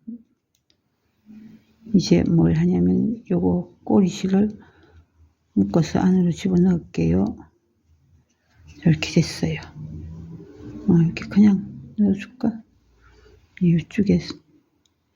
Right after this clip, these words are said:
넣어서 아무 쪽으로나 실을 빼주세요. 빼서 잘라줄게요. 약간 당기면서 잘 자르면은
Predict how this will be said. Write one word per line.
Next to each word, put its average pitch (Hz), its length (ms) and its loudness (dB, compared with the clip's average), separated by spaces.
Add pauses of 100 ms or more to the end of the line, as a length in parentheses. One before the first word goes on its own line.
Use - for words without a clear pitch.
(760)
넣어서 196 540 2 (220)
아무 180 320 2
쪽으로나 196 580 0 (1400)
실을 - 420 2
빼주세요. 175 480 -2 (1500)
빼서 202 400 0 (2000)
잘라줄게요. 196 800 4 (1400)
약간 180 360 2
당기면서 180 760 4
잘 180 600 -4
자르면은 185 720 0